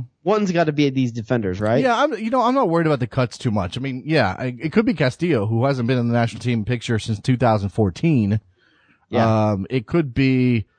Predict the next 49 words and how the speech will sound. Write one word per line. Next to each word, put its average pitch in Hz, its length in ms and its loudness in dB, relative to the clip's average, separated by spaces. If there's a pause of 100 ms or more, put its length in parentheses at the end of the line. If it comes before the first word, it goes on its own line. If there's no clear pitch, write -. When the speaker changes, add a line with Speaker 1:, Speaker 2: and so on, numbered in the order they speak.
(220)
Speaker 2:
but 165 160 0
that's 170 220 2
a 156 40 0
fullback 147 440 0
that 135 160 0
you, 135 140 0
again, 160 300 0
you 143 60 2
don't 147 180 0
have 175 240 0
any 170 160 2
other 139 140 2
fullbacks. 131 640 -2
Maybe 165 200 0
it's 165 140 -2
one 175 100 0
of 156 60 0
those 143 140 2
center 117 200 2
backs. 107 280 0
Maybe 151 240 2
it, 151 100 -4 (300)
maybe 165 180 2
you 190 60 0
send 175 240 0
Brooks 156 240 0
to 151 80 -6
the 147 80 2
U 143 80 4
twenty-threes 135 580 2
or 110 60 2
something. 80 400 -4
Maybe 139 260 2
Klinsman's 143 400 0
got 131 160 2
some 127 200 0
weird 123 340 0 (340)
training 135 440 2
program 113 440 2
he 110 60 2
wants 113 180 0
to 117 80 -2
put 107 200 -2
Brooks 135 240 0
through 110 160 0
before 104 280 -2
he 107 60 0
sends 110 280 -2
him 107 140 -2